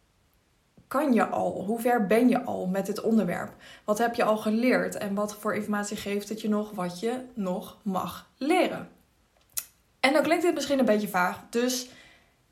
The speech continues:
ik ga hem concretiseren. En dat doe ik aan de hand van mijn eigen leven.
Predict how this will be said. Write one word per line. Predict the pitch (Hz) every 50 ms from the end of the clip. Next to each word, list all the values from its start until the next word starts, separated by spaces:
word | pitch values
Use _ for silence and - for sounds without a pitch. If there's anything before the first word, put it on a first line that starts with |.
| _ _
ik | - 254 277 262
ga | - - 208 208 208 - -
hem | 202 196 190 190 190 190 - -
concretiseren. | - 185 185 180 180 185 190 202 208 208 - 277 285 - - - 427 415 - - 170 - - - _ _ - - - - - - - - - - - - - _ _
En | - 311 320 330 330 320 -
dat | 233 214 262 269 277
doe | 311 320 320
ik | 311 320 -
aan | - 240 226
de | 220
hand | 190 185 185 185 185 -
van | - 185 - 185 185 185 - - -
mijn | - 349 370
eigen | 302 208 208 190 185
leven. | 196 196 208 - 240 233 220 226